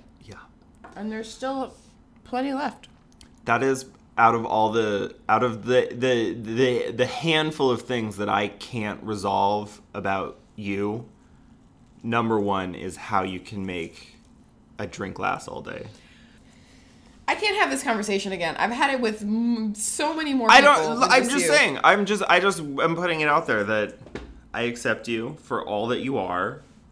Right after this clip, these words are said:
Speaker 1: but I will never understand you.
Speaker 2: I never asked you to understand.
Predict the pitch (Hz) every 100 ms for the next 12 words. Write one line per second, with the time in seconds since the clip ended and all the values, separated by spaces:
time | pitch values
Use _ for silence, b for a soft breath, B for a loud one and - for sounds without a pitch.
0 | - - - - - - 107 113 127 127
1 | 107 107 117 98 73 92 80 - - 73
2 | 98 - - 127 - 208 233 214 180 165
3 | - 165 147 139 131 - 131 127 -